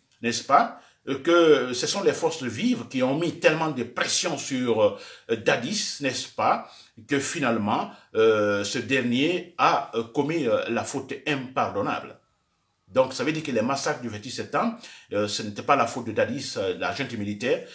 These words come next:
c'est les forces vives avec les manifestations, euh, qui ont poussé effectivement aux militaires de Dadis de massacrer les citoyens. Ben Daouda Keita,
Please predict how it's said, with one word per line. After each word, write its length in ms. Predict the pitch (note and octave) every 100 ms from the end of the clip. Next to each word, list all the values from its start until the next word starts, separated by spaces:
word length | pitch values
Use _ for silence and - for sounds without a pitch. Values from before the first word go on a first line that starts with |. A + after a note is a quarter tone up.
| -
c'est 140 | - G#2
les 120 | F#2
forces 300 | - C#3+ -
vives 300 | G2+ E3 C#3+
avec 160 | A#2 A#2+
les 100 | G#2
manifestations, 840 | A2 A2+ G#2+ - F2+ - B2 E3 - - -
euh, 80 | G2
qui 160 | G2 B2+
ont 160 | A#2
poussé 680 | G#2 - A2+ - - B2+ D3 - - _
effectivement 840 | D3+ D3 B2 - B2 A2 B2+ A#2+ -
aux 100 | A2+
militaires 500 | C3+ C3 - C3 G#2+
de 60 | F#2+
Dadis 420 | G#2 C3+ - G#2
de 140 | F#2
massacrer 540 | F2 A#2+ - C3 - A#2
les 100 | F#2
citoyens. 520 | - F2+ E2 D2+ - _ _ - - - _
Ben 280 | G#2 C#3+ C3
Daouda 300 | B2+ A2+ G#2
Keita, 240 | D3+ D3